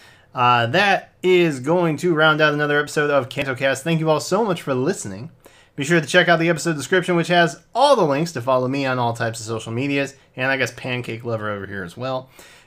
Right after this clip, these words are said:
If you want more podcast goodness and you are a Fire Emblem fan, be sure to check out my other podcast, The Faycast,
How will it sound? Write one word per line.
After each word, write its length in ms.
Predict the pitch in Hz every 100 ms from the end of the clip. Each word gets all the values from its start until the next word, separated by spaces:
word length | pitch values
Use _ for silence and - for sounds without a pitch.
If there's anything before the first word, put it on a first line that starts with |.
| _
If 260 | - 247 202
you 140 | 208
want 180 | 196 180
more 160 | 165 156
podcast 460 | 160 151 151 151 -
goodness 360 | 156 156 147
and 260 | - 175 175
you 80 | 151
are 80 | 139
a 120 | 127
Fire 320 | 120 139 151
Emblem 240 | 127 117 104
fan, 240 | 117 127
be 60 | 117
sure 160 | 117
to 60 | 104
check 200 | 113 107
out 100 | 104
my 180 | 107 107
other 200 | 120 117
podcast, 640 | 113 104 104 113 123 - -
The 300 | - 110 147
Faycast, 760 | 139 - 131 156 - 95 127